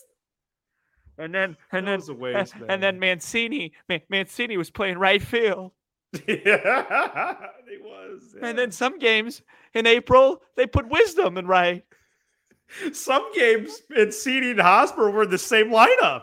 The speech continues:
Speaker 1: No, well, yeah, and one was in right field. <laughs> I,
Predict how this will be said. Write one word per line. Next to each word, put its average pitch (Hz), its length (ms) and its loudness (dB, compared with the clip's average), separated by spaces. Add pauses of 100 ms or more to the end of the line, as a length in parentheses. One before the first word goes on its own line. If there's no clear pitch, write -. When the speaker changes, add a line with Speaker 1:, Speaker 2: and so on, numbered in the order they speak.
Speaker 1:
No, 196 320 -4
well, 226 120 -4
yeah, 233 120 0 (180)
and 190 160 -2
one 240 200 2
was 202 140 -2
in 202 100 -6
right 226 220 2
field. 202 460 -4 (140)
<laughs> - 80 -20 (1300)
I, 311 180 -10